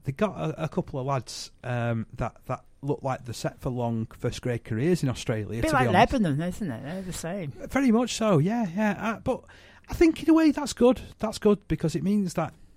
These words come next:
Speaker 1: you're always gonna get competitive fixtures, aren't you, against those sort of nations if you put 'em up against each other.
Speaker 2: So who's, who's already qualified? Scotland have qualified,
Speaker 1: So
Speaker 2: haven't they?
Speaker 1: Scotland have qualified,
Speaker 2: They're in the finals.
Speaker 1: and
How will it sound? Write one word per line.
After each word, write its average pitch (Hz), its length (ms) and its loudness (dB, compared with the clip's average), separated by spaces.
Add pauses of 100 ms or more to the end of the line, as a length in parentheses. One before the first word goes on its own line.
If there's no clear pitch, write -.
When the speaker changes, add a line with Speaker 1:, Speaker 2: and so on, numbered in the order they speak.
Speaker 1:
you're 165 180 0
always 170 220 2
gonna 143 180 0
get 143 300 -4
competitive 117 580 -6
fixtures, 139 460 -6
aren't 135 240 -2
you, 104 140 -4 (160)
against 113 400 -6
those 113 220 -4
sort - 180 -6
of 104 80 -4
nations 117 520 -2
if 101 80 -14
you 101 80 -12
put - 180 -4
'em 110 60 -6
up 127 120 -6
against 120 260 -8
each 104 160 -10
other. 104 140 -12 (260)
Speaker 2:
So 214 340 10 (140)
who's, 254 240 6
who's 254 320 4
already 240 220 6
qualified? 160 420 2
Scotland 170 520 2
have 123 100 -10
qualified, 123 540 -6
Speaker 1:
So 165 100 0
Speaker 2:
haven't 127 100 2
they? - 20 -4
Speaker 1:
Scotland 131 540 4
have 113 140 -6
qualified, 110 680 -2
Speaker 2:
They're 175 120 -2
in 135 140 -8
the 113 60 -12
finals. 117 720 0
Speaker 1:
and 113 260 0